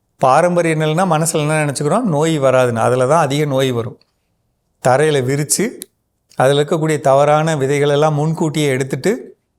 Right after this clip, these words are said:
சிறப்பான நெல்லை தண்ணி ஊத்தி நல்லா கழுவிட்டு, விதை நேர்த்தி பண்ணிட்டு தான் நடவு செய்யணும். இந்த காரியத்தை ரொம்ப மனசுல கஷ்டம், க-, கணக்கா வச்சுக்கணுங்க. நான் சொன்ன பொருள்கள்லாம் பூமியில எப்படியோ போட்டுறணும்.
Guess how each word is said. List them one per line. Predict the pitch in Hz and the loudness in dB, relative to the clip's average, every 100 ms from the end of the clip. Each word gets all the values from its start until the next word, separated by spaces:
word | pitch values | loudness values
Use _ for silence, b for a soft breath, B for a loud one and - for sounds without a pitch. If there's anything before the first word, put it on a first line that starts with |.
| _ - - - | _ -20 -14 -4
சிறப்பான | - 156 156 170 175 | 0 0 2 2 2
நெல்லை | 170 139 131 180 - B B _ | 0 -2 0 0 -2 B B _
தண்ணி | - 131 156 151 | -2 0 0 0
ஊத்தி | 156 190 | -2 -2
நல்லா | 165 131 151 | -2 0 0
கழுவிட்டு, | 151 135 135 151 160 151 180 269 - B B | 0 0 2 0 -2 -2 -2 -4 -8 B B
விதை | - 127 147 | -6 -2 -2
நேர்த்தி | 160 160 151 131 | -2 -2 -2 -2
பண்ணிட்டு | 143 160 147 | -2 -2 -2
தான் | 185 | -2
நடவு | 175 123 127 123 | 0 0 0 -2
செய்யணும். | 107 107 - _ _ _ _ _ _ _ - _ _ _ - - _ | -6 -8 -14 _ _ _ _ _ _ _ -20 _ _ _ -20 -20 _
இந்த | 143 139 131 | -4 -2 2
காரியத்தை | 147 170 170 170 | 2 2 2 0
ரொம்ப | 202 156 151 156 | 0 0 0 0
மனசுல | 139 147 170 165 | 0 -2 -2 0
கஷ்டம், | 135 120 160 147 131 117 | 0 0 -2 -2 -2 0
க-, | 127 123 120 | 2 2 0
கணக்கா | 131 135 165 147 | -2 -2 0 0
வச்சுக்கணுங்க. | 123 - 147 135 123 170 254 B B B B _ _ _ _ _ _ _ _ - | 0 -2 -4 -2 -2 -4 -6 B B B B _ _ _ _ _ _ _ _ 0
நான் | 131 120 | 0 2
சொன்ன | 165 180 214 | 0 0 0
பொருள்கள்லாம் | 170 175 170 170 208 | 0 2 2 2 2
பூமியில | 175 185 185 165 | 0 0 0 0
எப்படியோ | 127 165 175 | -2 0 0
போட்டுறணும். | 151 156 147 131 110 | 2 0 0 -4 -6